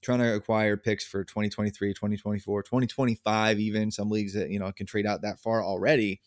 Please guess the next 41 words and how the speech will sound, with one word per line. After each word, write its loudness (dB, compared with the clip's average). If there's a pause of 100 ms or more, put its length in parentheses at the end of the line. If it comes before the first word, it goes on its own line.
(400)
And, 4
uh, 4 (300)
they're 6
asking 4
me 4
about 4
positions. 0
And 0 (400)
with 6
twenty 8
twenty-five, 10
the 4
reality 8
is, 2 (280)
like, 2 (180)
twenty 0
twenty-five, 4
like, -6
these 4
guys 2
are 2 (200)
incoming 4
freshmen 2 (320)
right 2
now, 0 (260)
and 2
a 0
lot 4
of 4
them 2
haven't 0
played 0
a 2
s-, -6
well, -8 (120)
none 2
of 0
them, -2 (120)
as -2
of -6
recording, -2